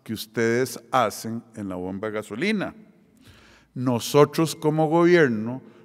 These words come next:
no encontramos justificable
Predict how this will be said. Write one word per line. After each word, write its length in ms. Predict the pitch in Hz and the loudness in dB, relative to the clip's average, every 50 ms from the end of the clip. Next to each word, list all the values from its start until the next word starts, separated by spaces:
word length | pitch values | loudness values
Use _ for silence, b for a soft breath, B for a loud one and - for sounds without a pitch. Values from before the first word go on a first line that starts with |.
| B | B
no 260 | - 127 139 160 160 | -4 2 6 8 10
encontramos 1000 | 160 160 156 156 156 - 160 160 160 151 160 - 175 160 156 151 131 120 101 - | 10 8 6 2 -2 -2 -2 0 0 -2 -4 2 4 4 4 4 2 -2 -4 -6
justificable 1040 | 113 110 - - - 107 - 113 101 - - 143 139 117 113 110 107 113 143 170 | -12 -14 -14 -14 -14 -12 -12 -12 -12 -2 2 2 4 4 2 -2 -6 -6 -8 -10